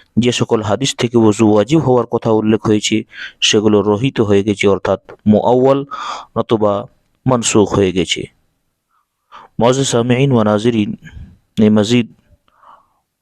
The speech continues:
वजाहत के लिए शमाइल तिरमिजी की मशहूर व मारूफ शरह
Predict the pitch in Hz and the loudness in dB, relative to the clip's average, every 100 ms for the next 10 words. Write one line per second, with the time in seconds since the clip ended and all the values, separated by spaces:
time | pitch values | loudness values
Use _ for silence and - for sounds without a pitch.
0 | - 107 104 117 143 - 113 101 101 113 | -2 0 0 -2 -2 -2 -2 2 0 0
1 | 131 - - - - _ _ _ _ _ | -4 -14 -12 -12 -16 _ _ _ _ _
2 | _ - - 117 110 104 104 101 104 104 | _ -6 -2 0 0 0 0 -2 0 0
3 | 101 104 107 101 101 - - 110 101 98 | 0 0 0 0 0 0 2 4 2 0
4 | 95 95 101 - 95 98 | 0 0 0 0 0 -2